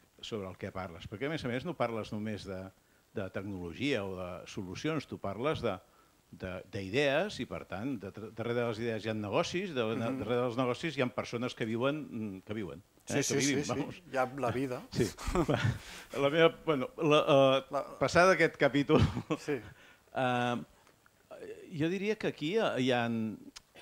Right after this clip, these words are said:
Speaker 1: hi ha, hi ha un, ho has esmentat, eh, però, en certa manera, un cert feedback que et permetés, eh, saber l'estat,
Speaker 2: Sí, sí.
Speaker 1: eh, a tu,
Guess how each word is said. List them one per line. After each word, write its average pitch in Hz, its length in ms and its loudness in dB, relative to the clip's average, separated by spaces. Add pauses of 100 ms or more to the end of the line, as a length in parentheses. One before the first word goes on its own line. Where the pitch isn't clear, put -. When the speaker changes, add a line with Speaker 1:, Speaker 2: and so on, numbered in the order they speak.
(360)
Speaker 1:
hi 135 100 -10
ha, - 140 -12
hi 143 120 -10
ha 135 40 0
un, 139 360 -2
ho 127 100 -4
has 135 140 -4
esmentat, 107 500 -4
eh, 135 100 0
però, 113 180 2 (260)
en - 80 -8
certa 165 160 -2
manera, 175 160 2
un 165 80 -2
cert 175 200 2
feedback 113 540 -4
que 127 80 0
et - 120 -8
permetés, 123 640 0 (500)
eh, 107 540 -4 (120)
saber 131 500 2
l'estat, 117 520 -4 (580)
Speaker 2:
Sí, 131 160 -6
sí. 104 280 -10
Speaker 1:
eh, 104 360 -6
a 117 160 -6
tu, 131 220 -2